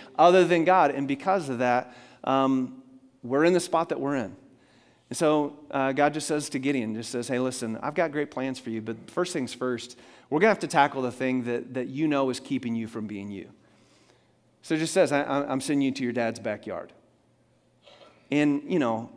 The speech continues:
um, I had, I think you, you all know, I had a former Special Forces Vietnam veteran father. If you would have sent me to my dad's backyard, I would have done it at night too. Or I might not have done it.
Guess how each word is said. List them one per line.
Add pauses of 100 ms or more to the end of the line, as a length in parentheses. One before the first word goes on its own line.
um, (200)
I
had,
I
think
you,
you
all
know,
I
had
a
former
Special
Forces
Vietnam
veteran
father. (1300)
If
you
would
have
sent
me
to
my
dad's
backyard, (640)
I
would
have
done
it
at
night
too. (1400)
Or
I
might
not
have
done
it.